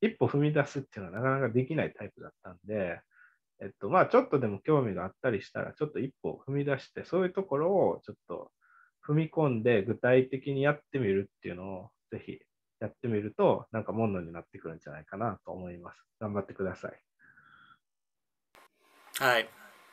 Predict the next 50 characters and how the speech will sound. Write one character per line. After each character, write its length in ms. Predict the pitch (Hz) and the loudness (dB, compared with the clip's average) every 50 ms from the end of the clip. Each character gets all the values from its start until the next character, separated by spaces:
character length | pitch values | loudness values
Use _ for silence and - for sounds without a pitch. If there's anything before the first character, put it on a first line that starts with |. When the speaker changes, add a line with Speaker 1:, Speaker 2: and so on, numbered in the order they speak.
| - - - - - | -20 -20 -20 -16 -6
Speaker 2:
じ 80 | 107 117 | -2 0
ゃ 280 | 107 104 101 98 92 | 2 4 4 2 2
あ、 40 | - | 2
あ 60 | 110 | 4
り 80 | 120 135 | 8 8
が 120 | 135 120 | 8 8
と 180 | 104 - 104 104 | 8 4 0 2
う 60 | 101 | 2
ご 100 | 101 101 | 0 0
ざ 180 | 101 107 110 107 | 2 4 4 4
い 60 | 104 | 4
ま 100 | 104 107 | 2 -4
し 120 | - - | -6 -8
た。 100 | - - - - - - - - - - - - - - - - - - - - - - - - - - - - - - | -10 -12 -16 -18 -20 -20 -20 -20 -20 -20 -20 -20 -20 -20 -20 -20 -20 -20 -20 -20 -20 -20 -20 -20 -20 -20 -20 -16 -6 -6
本 140 | 131 127 | -4 6
当、 120 | - 135 131 | 10 10 10
あ 60 | 131 | 12
の、 180 | 131 127 131 131 | 10 8 4 4
ま 300 | 147 151 143 139 120 110 92 117 | 8 10 10 10 10 8 6 4
あ、 80 | 123 | 6
あ 40 | 120 | 6
の、 100 | 120 120 | 6 6
中 200 | 120 123 127 135 | 8 8 8 8
田 120 | 135 147 | 8 6
君 180 | 143 - 147 143 | 6 4 2 0
も、 80 | 107 - | -4 -4
あ 60 | - | -4
の、 80 | 117 110 | -4 -2
忙 260 | 117 117 - 123 127 | 0 2 4 4 4
し 100 | 127 - 131 | 4 2 -2
い 40 | 98 | -2
の 80 | 98 | 0
に 40 | 107 | 2
あ 100 | 110 110 | 2 4
り 100 | 113 113 | 4 4
が 80 | 110 - | 4 2
と 100 | - 95 | 0 -4
う 40 | |
ご 60 | 95 92 | -6 -4
ざ 140 | 95 92 | -4 -6
い 40 | 92 | -6
ま 120 | 87 85 - | -6 -10 -12
し 80 | - | -12
た 80 | - - | -14 -14
と 140 | - - - | -16 -16 -16
い 20 | |
う 40 | - | -16
こ 60 | - | -14
と 120 | - - - | -14 -14 -14
で。 100 | - | -14